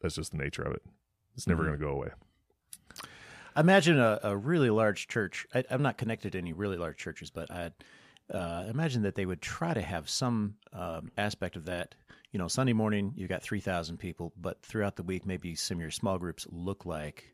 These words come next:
Speaker 2: this hundred-person small church,
Speaker 1: Mm-hmm.
Speaker 2: fifty-person small church. That, that would seem logical to me. I don't know if they do that or not, but
Speaker 1: Oh, I mean, wha-, uh, one thing that had an impact on me once was me calling a church that had ten thousand people, asking their worship leader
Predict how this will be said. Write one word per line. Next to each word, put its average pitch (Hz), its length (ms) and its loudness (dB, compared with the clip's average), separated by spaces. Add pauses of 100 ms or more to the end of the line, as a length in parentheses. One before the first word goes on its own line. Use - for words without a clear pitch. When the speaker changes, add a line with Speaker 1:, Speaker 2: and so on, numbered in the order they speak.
(460)
Speaker 2:
this - 400 -2 (160)
hundred-person 87 880 -4
small 80 300 -6
church, - 540 -12 (220)
Speaker 1:
Mm-hmm. 104 180 6
Speaker 2:
fifty-person 92 420 2
small 78 240 -8
church. - 260 -12
That, 85 240 -8
that 104 100 0
would 95 120 -4 (160)
seem 80 240 -4
logical 80 380 -6
to - 120 -14
me. 69 100 -10
I 76 80 -8
don't 78 120 -6
know 76 60 -8
if 73 80 -14
they 80 80 -8
do 76 120 -12
that 69 100 -14
or - 80 -12
not, - 220 -12
but - 120 -16 (120)
Speaker 1:
Oh, 123 260 8
I - 60 4
mean, 104 240 8 (140)
wha-, 113 240 4
uh, 107 80 6
one 120 260 8
thing 123 140 6
that 107 80 4
had 107 100 10
an 98 80 8
impact 95 320 6
on 90 100 6
me 87 120 4
once 85 340 2
was 85 320 0 (340)
me 95 300 6
calling 92 360 6
a 85 60 4
church 82 280 2
that 87 100 0
had 85 100 -2
ten 90 160 4
thousand 82 340 0
people, - 340 -6 (260)
asking 90 340 2
their 85 160 6
worship 87 320 4
leader 80 300 -2